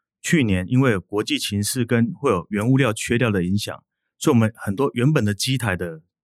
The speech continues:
那个时程都延后了，无法及时抵达。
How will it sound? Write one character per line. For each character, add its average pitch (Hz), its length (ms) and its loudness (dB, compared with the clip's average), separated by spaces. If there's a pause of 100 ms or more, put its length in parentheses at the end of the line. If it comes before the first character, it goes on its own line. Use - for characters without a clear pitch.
那 127 160 0
个 101 260 0
时 - 260 -4
程 95 220 -2
都 120 260 0 (200)
延 107 260 2
后 117 260 0
了， - 200 -12 (160)
无 120 160 -4
法 104 180 0
及 110 160 -8
时 110 160 -6
抵 92 180 -10
达。 80 240 -12